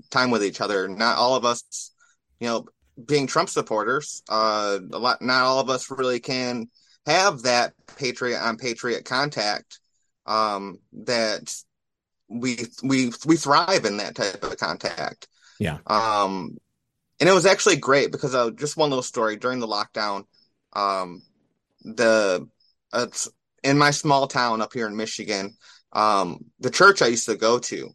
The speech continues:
Speaker 1: um, when I was growing up, they have, like, a little band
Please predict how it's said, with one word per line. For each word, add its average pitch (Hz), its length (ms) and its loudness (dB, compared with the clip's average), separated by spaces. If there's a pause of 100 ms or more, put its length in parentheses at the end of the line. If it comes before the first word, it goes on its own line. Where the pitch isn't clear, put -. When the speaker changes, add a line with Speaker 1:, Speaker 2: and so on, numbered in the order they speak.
(360)
Speaker 1:
um, 101 360 2
when 110 100 4
I 107 80 4
was 107 120 0
growing 110 400 2
up, 104 220 0
they 117 140 -2
have, 113 160 0
like, 107 220 -2
a 113 60 -4
little 110 220 0
band 110 540 -6